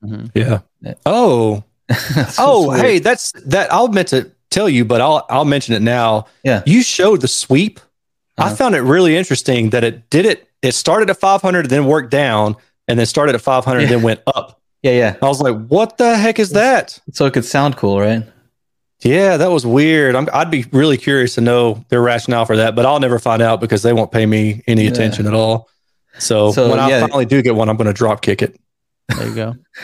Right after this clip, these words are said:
Speaker 2: Will
Speaker 3: See,
Speaker 2: that
Speaker 3: this
Speaker 2: break
Speaker 3: is,
Speaker 2: my
Speaker 3: uh,
Speaker 2: foot?
Speaker 3: the auto
Speaker 1: Or you
Speaker 3: E Q.
Speaker 1: can throw it.
Speaker 3: So let me kinda show you guys real quick, just real basic. Like, you know, you can tell it
Speaker 2: Real
Speaker 3: bass
Speaker 2: basic.
Speaker 3: limited
Speaker 2: I mean,
Speaker 3: speaker.
Speaker 2: everybody's an engineer.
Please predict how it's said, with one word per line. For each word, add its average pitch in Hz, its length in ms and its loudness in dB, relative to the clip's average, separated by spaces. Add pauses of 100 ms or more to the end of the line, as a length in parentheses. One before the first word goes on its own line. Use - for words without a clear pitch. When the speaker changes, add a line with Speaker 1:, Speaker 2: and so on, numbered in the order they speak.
(180)
Speaker 2:
Will 135 80 2
Speaker 3:
See, 127 60 2
Speaker 2:
that 123 80 0
Speaker 3:
this 139 60 2
Speaker 2:
break 165 100 0
Speaker 3:
is, 151 40 -2
Speaker 2:
my 143 60 0
Speaker 3:
uh, 131 40 2 (200)
Speaker 2:
foot? 120 140 0
Speaker 3:
the 113 80 -2
auto 127 260 2
Speaker 1:
Or 120 40 2
you 113 100 2
Speaker 3:
E - 20 -2
Q. 120 480 0
Speaker 1:
can 165 100 -10
throw 190 140 -4
it. 147 60 -2
Speaker 3:
So 120 140 0
let 123 120 2
me - 40 4
kinda 135 220 -2
show - 160 0
you 127 140 2
guys 113 200 2
real 117 160 2
quick, 131 380 0
just - 260 -6 (140)
real 123 240 2
basic. 107 460 -2
Like, 101 240 -4 (400)
you 113 160 0
know, 104 120 2
you 107 140 2
can 113 100 0
tell 110 300 0
it 104 180 -2
Speaker 2:
Real - 140 2
Speaker 3:
bass 101 100 -6
Speaker 2:
basic. 127 260 0
Speaker 3:
limited 120 180 2
Speaker 2:
I 123 40 2
mean, 120 60 0
Speaker 3:
speaker. 120 440 0
Speaker 2:
everybody's 120 420 0
an 117 120 2
engineer. 113 640 0